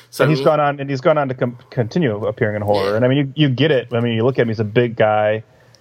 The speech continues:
Speaker 2: It's, it's pretty easy to plug him into these kind of scary, villainous roles.
Speaker 1: Yeah. But, uh,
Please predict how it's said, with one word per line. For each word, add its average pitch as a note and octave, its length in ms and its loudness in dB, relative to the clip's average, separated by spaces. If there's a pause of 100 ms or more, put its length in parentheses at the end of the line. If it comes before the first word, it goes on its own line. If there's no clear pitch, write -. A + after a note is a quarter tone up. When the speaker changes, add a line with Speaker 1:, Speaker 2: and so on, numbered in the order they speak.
(160)
Speaker 2:
It's, - 180 -6
it's B2+ 160 0
pretty A#2+ 320 0
easy A#2 120 2
to A2+ 80 0
plug A2 220 0
him A2 120 -2
into G#2+ 120 -4
these G#2 140 -4
kind A2 140 -4
of A2 80 -4
scary, G#2 380 0
villainous G#2+ 420 -2
roles. A2 420 -2 (240)
Speaker 1:
Yeah. A2+ 340 -14 (1300)
But, A2 240 -4
uh, G#2 280 -4